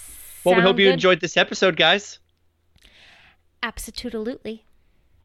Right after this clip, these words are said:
Speaker 1: Thanks, everybody, for listening to another episode of the Put a Ring on It podcast. We love you.
Speaker 2: <laughs> And if you haven't yet, please take a minute to rate, review, and subscribe in iTunes or wherever you listen to podcasts.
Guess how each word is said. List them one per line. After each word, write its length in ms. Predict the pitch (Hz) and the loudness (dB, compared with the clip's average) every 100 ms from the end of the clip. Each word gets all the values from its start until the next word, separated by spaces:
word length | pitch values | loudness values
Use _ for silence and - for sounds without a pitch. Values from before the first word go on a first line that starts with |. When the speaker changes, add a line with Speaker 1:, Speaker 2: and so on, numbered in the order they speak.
| _ _ _ _ _ _ - | _ _ _ _ _ _ 2
Speaker 1:
Thanks, 220 | 208 185 | 2 4
everybody, 320 | 160 151 160 | 2 4 4
for 120 | 151 | 4
listening 380 | 139 151 151 160 | 2 2 2 0
to 140 | - 131 | 2 2
another 420 | 120 131 151 160 | 6 6 6 6
episode 380 | 151 135 131 147 | 4 2 2 2
of 80 | 120 | 4
the 80 | 120 | 2
Put 260 | - 151 - | 2 0 2
a 60 | |
Ring 160 | 139 139 | 2 4
on 100 | 131 | 4
It 80 | 127 | 2
podcast. 540 | 110 95 95 87 - | 0 0 0 -2 -2
We 300 | 139 202 294 | 2 4 6
love 320 | 330 339 339 330 | 6 4 4 2
you. 480 | 233 247 247 240 - | 4 4 4 2 0
Speaker 2:
<laughs> 60 | _ _ 320 339 | _ _ -14 -6
And 140 | 254 240 | -2 0
if 140 | 262 | 0
you 100 | 247 | -2
haven't 340 | 254 247 240 226 | 2 2 2 2
yet, 200 | 202 208 - - | 2 2 -4 -16
please 280 | - 339 320 | -2 0 2
take 180 | 269 233 | 0 2
a 40 | |
minute 260 | 220 214 - | 2 0 0
to 220 | - 202 | -2 -2
rate, 360 | 190 233 254 - - - | 2 2 2 -2 -14 -4
review, 360 | 196 196 226 226 | -4 0 2 2
and 100 | 196 | 0
subscribe 440 | 185 - 202 196 | -4 0 2 2
in 100 | 180 - | 0 0
iTunes 580 | 208 226 - 240 226 202 | 2 2 0 -2 -2 -4
or 100 | 175 | -4
wherever 300 | 170 214 247 | 0 0 0
you 120 | 233 | 0
listen 220 | 220 - | 0 0
to 120 | 196 | 0
podcasts. 540 | 185 180 - 170 170 | 2 2 2 2 2